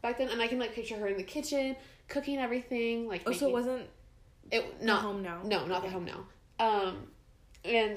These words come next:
Speaker 1: we were in a different house, so I can, like, picture it vividly, and she, like, plates it, and all of us are like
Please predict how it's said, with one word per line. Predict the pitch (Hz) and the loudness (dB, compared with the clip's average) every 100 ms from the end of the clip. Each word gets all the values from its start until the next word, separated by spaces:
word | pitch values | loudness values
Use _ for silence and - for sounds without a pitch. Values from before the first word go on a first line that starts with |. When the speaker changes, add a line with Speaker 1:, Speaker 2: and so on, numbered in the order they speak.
| 196 | 2
Speaker 1:
we | |
were | 214 | 2
in | 214 | 2
a | 240 | 0
different | 277 254 | -2 -4
house, | 226 185 185 - - - - - | -2 0 -2 -6 -14 -20 -20 -2
so | 269 | 2
I | |
can, | 285 | 2
like, | 277 | 0
picture | - 269 254 277 | 0 0 4 2
it | 214 202 | 2 -2
vividly, | 202 196 190 185 | 2 2 2 2
and | 190 | 0
she, | - | -2
like, | 196 | -4
plates | - 269 269 - | -2 -2 0 0
it, | 262 | 0
and | 220 | 2
all | 208 220 | 2 2
of | 226 | 2
us | 220 | 0
are | 220 | 0
like | 196 | 0